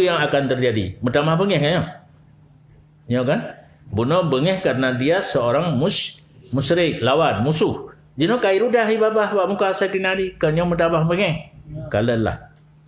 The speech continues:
apa yang terjadi. Farafa'a sayfan.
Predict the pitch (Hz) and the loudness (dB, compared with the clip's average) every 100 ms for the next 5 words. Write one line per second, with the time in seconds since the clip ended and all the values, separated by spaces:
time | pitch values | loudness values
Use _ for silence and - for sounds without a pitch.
0 | - 104 113 104 95 87 82 80 78 - | -8 -4 -2 -2 -2 -4 -4 -6 -8 -18
1 | - - - - - 170 - 190 - - | -20 -20 -20 -20 -20 -20 -20 -20 -20 -20
2 | - - - 135 - - - - - - | -20 -20 -14 -8 -6 -6 -8 -10 -10 -10
3 | - - - - - - - - - 160 | -10 -12 -14 -20 -20 -20 -20 -8 0 4
4 | 170 165 160 170 165 156 165 160 160 160 | 6 4 4 4 4 4 4 2 4 2
5 | 160 - 170 143 120 - 127 104 92 | 2 2 2 2 0 -2 -2 -2 -4